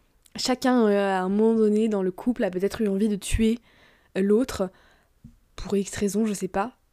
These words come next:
Bon, j'espère que c'était une, une, une intention passagère, hein. <laughs> Vo-, voilà, je, je, je n'ai pas envie qu'on <laughs> commence à rentrer dans la psychologie, euh, humaine, mais, mais, euh, mais je trouve que oui, ça caricati-, ça caricature bien, euh,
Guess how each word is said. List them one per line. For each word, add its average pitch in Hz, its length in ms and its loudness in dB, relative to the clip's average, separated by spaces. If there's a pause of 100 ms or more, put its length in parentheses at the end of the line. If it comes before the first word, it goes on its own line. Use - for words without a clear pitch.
(300)
Bon, 196 120 -2
j'espère 196 300 -2
que 185 320 0
c'était 185 540 -4
une, 185 320 -4 (280)
une, 214 160 2
une 202 320 6
intention 202 480 2
passagère, 214 520 4
hein. 185 280 0
<laughs> 180 80 -6
Vo-, 202 200 4 (180)
voilà, 226 320 8
je, 226 120 8 (760)
je, 240 460 12 (380)
je 240 100 6
n'ai 262 80 10
pas 302 160 8
envie 302 160 10
qu'on 262 160 4
<laughs> - 0 -
commence 311 380 4
à 247 80 0
rentrer 285 380 2
dans 262 100 4
la 247 100 4
psychologie, 277 800 4
euh, 226 40 0 (460)
humaine, 269 380 8
mais, 233 160 6 (480)
mais, 240 280 8
euh, 208 540 0 (260)
mais 240 120 4
je 233 100 2
trouve - 240 -2
que 254 100 0
oui, 269 140 6
ça 233 140 0
caricati-, 220 640 -2
ça 226 120 -8
caricature 220 500 -6
bien, 254 340 0
euh, 208 260 0